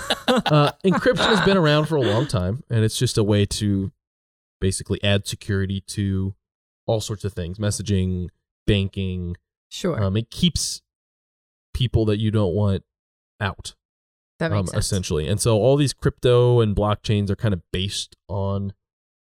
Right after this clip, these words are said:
Speaker 2: using encryption. Um,
Speaker 3: That's really helpful to know.
Speaker 2: right.
Speaker 3: Like,
Speaker 2: So that's
Speaker 3: I
Speaker 2: where the
Speaker 3: guess
Speaker 2: sec-,
Speaker 3: maybe that's obvious, but it
Speaker 2: that's where
Speaker 3: wasn't
Speaker 2: the
Speaker 3: obvious to me.
Speaker 2: security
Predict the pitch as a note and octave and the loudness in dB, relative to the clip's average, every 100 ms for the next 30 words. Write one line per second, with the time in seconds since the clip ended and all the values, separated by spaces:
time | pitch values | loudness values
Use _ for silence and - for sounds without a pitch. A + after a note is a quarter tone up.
0 | _ G#2+ G#2+ G#2 A2+ G#2 G#2 - G#2+ - | _ -8 -4 -4 -4 -4 -6 -6 -6 -6
1 | A#2+ B2+ - _ _ _ _ _ _ - | -8 -8 -14 _ _ _ _ _ _ 0
2 | A2 F#2+ E2+ E2 A3 - C#4+ C4+ F#3 F3+ | 2 2 0 0 -2 -2 -4 -2 -2 -2
3 | E3+ - D3+ A2+ - _ _ A#2+ G#2+ - | -6 -4 -6 -8 -12 _ _ -6 -6 -6
4 | _ - D3+ B2+ D3+ F#3+ F#3+ A#3+ G3+ G3 | _ -8 -6 0 2 4 4 4 4 2
5 | G3 F#3 - D3 C#3+ D#3+ E3 - E3+ G3+ | 2 2 2 0 2 0 0 2 4 4
6 | D#3+ D3 G3 E3 C3 - - E3+ C3 - | 4 6 4 2 0 -4 -2 -4 -4 -4
7 | F#3 D3 C3 A2 G#2 G2+ | 0 2 2 0 -2 -4